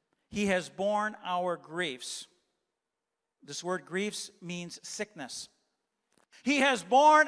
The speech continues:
our sickness." Are we talking physically? I am talking about your physical sickness. The Lord has borne it. He has carried it. It's been put upon him. "And he's carried our sorrows." This word in the Hebrew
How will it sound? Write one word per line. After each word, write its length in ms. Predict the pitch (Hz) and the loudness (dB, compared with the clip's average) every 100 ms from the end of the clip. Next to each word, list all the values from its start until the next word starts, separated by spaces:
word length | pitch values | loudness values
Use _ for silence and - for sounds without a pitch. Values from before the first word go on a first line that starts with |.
| 254 | 4
our 260 | 269 254 | 4 4
sickness." 600 | 247 - 302 302 208 180 - - - _ _ - | 2 4 4 4 -8 -8 -10 -20 -20 _ _ 0
Are 120 | 247 | 0
we 100 | 285 | 0
talking 460 | - 277 269 269 226 | 2 4 4 2 -8
physically? 580 | 262 277 285 277 294 294 | -4 -4 -4 -4 -2 -2
I 260 | 269 294 | 2 4
am 160 | 285 254 | 4 0
talking 480 | - 302 302 277 277 | 4 6 6 2 -4
about 320 | 269 277 285 | 0 4 4
your 120 | 262 247 | 4 -2
physical 580 | - 302 247 - 285 | 0 0 0 4 4
sickness. 600 | - - 294 233 240 - - - | 4 4 2 2 -4 -4 -8 -2
The 120 | 240 | 0
Lord 320 | 240 269 285 | 4 6 6
has 220 | 240 247 180 | 6 0 0
borne 340 | 262 285 269 | 4 6 6
it. 120 | 214 - - _ _ 233 | 2 -6 -20 _ _ 0
He 80 | |
has 100 | 247 | 0
carried 480 | - 175 302 285 254 | 0 6 10 10 8
it. 160 | 220 202 | 2 0
It's 140 | 202 226 | -6 -4
been 120 | 247 | -4
put 200 | 233 285 | 4 6
upon 460 | 269 254 220 226 214 | 6 4 0 -2 -2
him. 360 | 254 220 175 - _ _ _ _ _ _ - - | -4 -4 -6 -14 _ _ _ _ _ _ -20 -6
"And 140 | 254 269 | 0 0
he's 160 | 247 | 0
carried 520 | - 269 294 285 302 277 | -2 4 8 8 6 0
our 320 | 240 262 247 | 2 4 4
sorrows." 720 | 240 - 269 269 226 175 - - - - | 2 0 4 6 4 2 -6 -16 -20 -4
This 220 | 233 - | -4 -2
word 360 | 247 269 277 262 | 2 4 4 2
in 140 | 254 240 | -10 -6
the 100 | 220 | -2
Hebrew 540 | 247 302 185 214 | 0 0 0 0